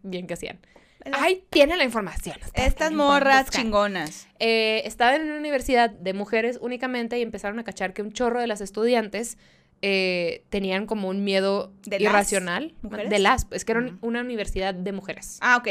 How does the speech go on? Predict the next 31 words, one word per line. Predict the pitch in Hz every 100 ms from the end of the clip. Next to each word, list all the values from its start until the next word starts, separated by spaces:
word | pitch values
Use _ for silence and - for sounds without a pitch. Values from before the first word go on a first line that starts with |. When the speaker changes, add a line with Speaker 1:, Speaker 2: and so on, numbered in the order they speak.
| 196
Speaker 2:
ok, | 202 156 _
perdón, | 214 196 175 165 -
perdón. | - 170 139 _ -
Speaker 1:
No |
Speaker 2:
Se |
me | 214
fue. | 285 294
Speaker 1:
había, | 277 254 240 233 226 214
no | 226 254
había | 254 220
vatos | 190 - - 180
ahí, | - - 190
no | 208
había | 208 208 160
hombres. | 156 - _ _ _ _ 226
Speaker 2:
Sí, | 185
no | 180 190
había | 214 214
uretras | 208 240 240 254
ni | 226
Speaker 1:
Bueno, | 233 277
Speaker 2:
penes. | 277
Speaker 1:
igual | 247 233 240 254 254 254 226 185 - - 208 170 175 -
a | - 190
la | 180 180
puerta, | 247 262 - 185
a | 175
la | 175
entrada, | 165 208 226 208 190
no | 202
sé. | -